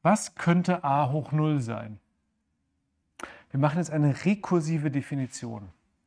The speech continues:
Ne, die Potenzbildung wird in der Regel rekursiv definiert. Das heißt, wir müssen sagen, was ist das kleinste davon? Und dann, ähm, kann ich ja schon sagen, worauf es hinausläuft danach.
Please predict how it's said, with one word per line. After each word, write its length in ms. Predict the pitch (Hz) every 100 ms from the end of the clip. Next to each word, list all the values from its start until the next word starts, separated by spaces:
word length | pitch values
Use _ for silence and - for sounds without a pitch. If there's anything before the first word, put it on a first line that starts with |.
| _ _ -
Ne, 120 | 170
die 120 | 165 - - - _ _ _ _ _ -
Potenzbildung 1200 | - 156 180 185 135 131 156 170 165 165 165 139
wird 220 | 143 143
in 100 | 147
der 140 | 131 131
Regel 240 | 127 117
rekursiv 680 | 120 113 - 135 110 185 -
definiert. 540 | 214 - 202 202 196
Das 160 | 151 135
heißt, 160 | -
wir 80 | 131
müssen 240 | 123 131
sagen, 200 | 123 120
was 160 | 117 110
ist 80 | -
das 140 | -
kleinste 400 | - 170 214 220
davon? 480 | 202 190 196 196 185
Und 140 | 143
dann, 300 | 131 135 135 - - - - _ _ _ _ 127
ähm, 400 | 131 139 127 - _ _ -
kann 160 | - 135
ich 60 |
ja 100 | 135
schon 160 | 131 139
sagen, 260 | 135 135
worauf 260 | 127 120 123
es 60 | -
hinausläuft 600 | 131 135 127 139 123 -
danach. 640 | 113 135 190 220 - -